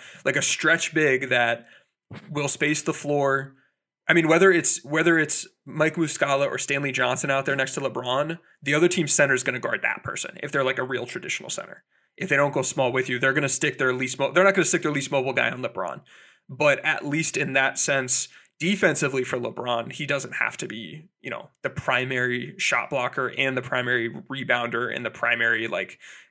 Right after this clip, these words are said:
call everything out kind of guy. So I think he's really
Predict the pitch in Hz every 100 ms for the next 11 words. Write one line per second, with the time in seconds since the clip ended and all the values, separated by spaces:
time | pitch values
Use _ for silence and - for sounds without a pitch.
0 | _ - 139 127 120 123 - - - -
1 | _ _ _ - 123 101 71 76 147 -
2 | 139 123 - - - 151 - 170 - 170
3 | 156 - - _ _ - 143 143 156 156
4 | 135 131